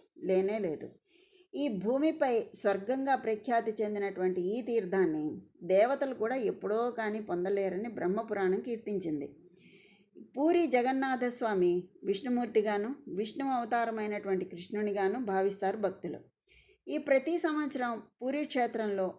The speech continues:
రత్నవేది అంటే రత్నాల వీధిలో ఆయన అన్నగారైనటువంటి బలభద్రుడు, చెల్లెలైనటువంటి సుభద్రలతో కలిసి రథయాత్రలో భక్తులకు దర్శనమిస్తాడు. జగన్నాథుడు అంటే ఏంటి అసలు? లోకానికి నాథుడు అని కదా అర్థం. ఈ పదం మనకి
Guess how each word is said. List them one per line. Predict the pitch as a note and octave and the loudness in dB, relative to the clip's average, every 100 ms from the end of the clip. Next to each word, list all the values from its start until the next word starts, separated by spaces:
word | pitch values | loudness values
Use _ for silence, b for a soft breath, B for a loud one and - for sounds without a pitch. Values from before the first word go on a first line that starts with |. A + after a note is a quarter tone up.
| - | 0
రత్నవేది | G3 G3 A3+ A#3 G3 D#3+ D#3+ - A#3 | 0 0 -2 4 4 4 -2 -6 -6
అంటే | B3 | -2
రత్నాల | B3 G3 F#3+ A#3 C4 B3+ | 2 0 0 -2 -2 0
వీధిలో | G#3+ G3 F3+ E3 E3 - | 2 2 0 -2 -4 -8
ఆయన | A3+ A#3 A#3 | -6 -4 -4
అన్నగారైనటువంటి | A3+ A#3 A#3+ A#3 G#3+ G#3 G3 G3 F#3+ | -4 -4 0 0 0 -2 -4 -4 -4
బలభద్రుడు, | F3+ F#3 F#3+ G#3 F#3+ G3+ A#3 A#3 | 0 0 2 0 2 0 0 0
చెల్లెలైనటువంటి | G3+ G3+ G3+ F#3+ F#3 F3+ F3 F3+ | 0 4 2 2 -2 -2 -4 -4
సుభద్రలతో | F3+ F#3 F#3+ F#3+ F#3 F#3+ F3 | -4 -2 0 0 -2 -4 -6
కలిసి | E3+ G3+ D4+ G#4 b b b - | -4 -4 -2 -4 b b b -4
రథయాత్రలో | G3+ G#3 A3 A#3 - F#3 A3+ | 0 2 2 0 0 -2 0
భక్తులకు | F#3+ E3+ F3+ E3+ A#3 | -2 -4 -4 -4 -2
దర్శనమిస్తాడు. | G#3+ F#3 F#3 D#3+ D#3 - D3+ - - - B B B - - | -2 -2 -2 -4 -4 -6 -8 -8 -16 -20 B B B -20 -2
జగన్నాథుడు | F#3+ G3+ B3 C4 B3+ B3+ | 0 2 0 0 0 -2
అంటే | A#3 A3+ | -2 -2
ఏంటి | A3 G#3+ G#3+ | -2 -2 -4
అసలు? | G#3+ G3+ G3 G#3 - - - - _ - - D3 | -2 -2 -2 -4 -10 -20 -20 -20 _ -20 -14 -4
లోకానికి | D#3+ F#3 A3 B3 B3+ | 0 2 2 0 0
నాథుడు | C4 A3 G#3+ G#3+ | 0 0 0 -2
అని | G#3 F#3 | -2 -2
కదా | E3+ E3+ | -2 -2
అర్థం. | C#3+ D3+ - b b b _ | -4 -6 -8 b b b _
ఈ | A3+ B3+ | -8 0
పదం | A#3 G#3+ B3+ | 2 2 0
మనకి | B3+ B3 C#4+ | -2 -4 -4